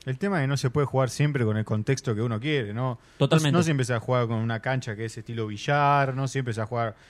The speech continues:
Speaker 1: con el, el pasto un ciento milímetros, no siempre se va a jugar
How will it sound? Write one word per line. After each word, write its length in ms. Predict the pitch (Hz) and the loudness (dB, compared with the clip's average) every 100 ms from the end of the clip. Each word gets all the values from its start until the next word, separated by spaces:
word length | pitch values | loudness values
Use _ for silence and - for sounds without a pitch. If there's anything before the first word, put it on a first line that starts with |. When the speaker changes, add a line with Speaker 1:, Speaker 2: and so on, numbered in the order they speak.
| - _ | -20 _
Speaker 1:
con 180 | - 117 | -6 -4
el, 220 | 110 110 | -2 -6
el 220 | 110 110 104 | -8 -10 -4
pasto 300 | 127 117 120 | -2 0 -2
un 60 | |
ciento 300 | 113 120 117 | -2 -2 -2
milímetros, 720 | 113 123 151 143 135 131 131 127 | -2 0 0 0 -2 -2 -4 -4
no 120 | 131 | -6
siempre 240 | 143 131 | -6 -6
se 80 | 113 | -4
va 80 | 120 | -4
a 40 | |
jugar 400 | 117 117 123 117 | -4 0 2 2